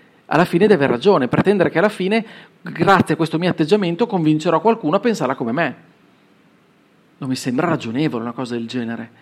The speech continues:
Quindi questi famosi leoni da tastiera, cosa ci guadagnano? Allora probabilmente mi sono fatto le domande. Guadagnano ammirazione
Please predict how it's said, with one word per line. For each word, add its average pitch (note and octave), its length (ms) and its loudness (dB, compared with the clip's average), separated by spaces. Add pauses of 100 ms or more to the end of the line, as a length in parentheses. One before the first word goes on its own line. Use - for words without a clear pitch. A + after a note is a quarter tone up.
(1500)
Quindi C#3+ 460 0
questi G3 460 -2
famosi D3+ 720 -2 (340)
leoni F3+ 280 2
da D#3 120 2
tastiera, B2 640 -6 (280)
cosa G#3 200 -8
ci A3 160 -8
guadagnano? A#2+ 600 -2 (3000)
Allora A3+ 320 2
probabilmente F3 920 -2 (400)
mi - 80 -14
sono E3+ 160 -6
fatto F3 140 -2
le D3+ 100 2
domande. A#2 720 -2 (560)
Guadagnano G3+ 600 2
ammirazione G#3+ 1160 0